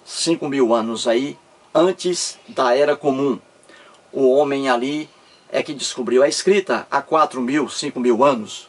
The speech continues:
Isso não é nada na história do homem, lá na pré-história. E veja, antes de dois mil anos, vamos colocar três mil anos aí. Há três mil anos não havia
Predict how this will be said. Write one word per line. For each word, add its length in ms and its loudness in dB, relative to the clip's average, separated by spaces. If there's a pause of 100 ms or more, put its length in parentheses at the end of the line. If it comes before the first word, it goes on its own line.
(140)
Isso 220 -4
não 80 2
é 60 2
nada 520 -2 (320)
na 140 0
história 360 0
do 160 0
homem, 300 0 (200)
lá 160 4
na 140 -2
pré-história. 720 -2 (1500)
E 120 2
veja, 520 2 (1700)
antes 720 2
de 380 2
dois 340 2
mil 240 2
anos, 240 2
vamos 160 2
colocar 360 2
três 360 2
mil 320 2
anos 280 0
aí. 280 -4 (220)
Há 100 2
três 300 2
mil 260 4
anos 500 2
não 200 0
havia 640 0